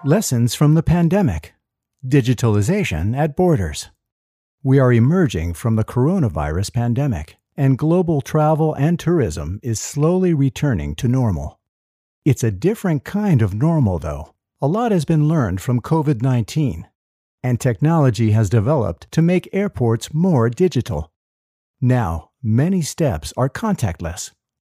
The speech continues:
From the moment we arrive at the airport until we reach our destination, from automated self-service check-in and bag drop-off to biometric border control,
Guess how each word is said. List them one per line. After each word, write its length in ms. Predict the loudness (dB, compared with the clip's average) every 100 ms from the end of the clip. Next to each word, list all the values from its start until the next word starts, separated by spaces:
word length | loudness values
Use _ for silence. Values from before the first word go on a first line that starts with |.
| _ _ _ _ _
From 240 | 2 4
the 80 | 4
moment 440 | 4 4 2 0
we 160 | 2 2
arrive 440 | 4 2 2 0
at 80 | -2
the 180 | 0 0
airport 540 | 0 -2 -4 -6 -8 _ _ _ _ -2
until 400 | 0 0 -6 -2
we 200 | 0 2
reach 380 | 0 -2 -2
our 120 | -2 0
destination, 800 | 0 0 0 0 -2 -4 -8 -12 _ _
from 220 | -4 -2 -2
automated 600 | -2 0 2 2 2 0
self-service 760 | -2 -2 -2 -4 0 0 0 -4
check-in 560 | -4 -4 -4 -8 -8
and 240 | -6 -6 -4
bag 240 | -4 -4
drop-off 640 | -2 -2 -2 -4 -4 -6 _ _
to 140 | -4 -4
biometric 880 | -2 -2 0 2 2 0 0 -6 0
border 260 | 0 2
control, 600 | 0 -4 -4 -6 -6 -8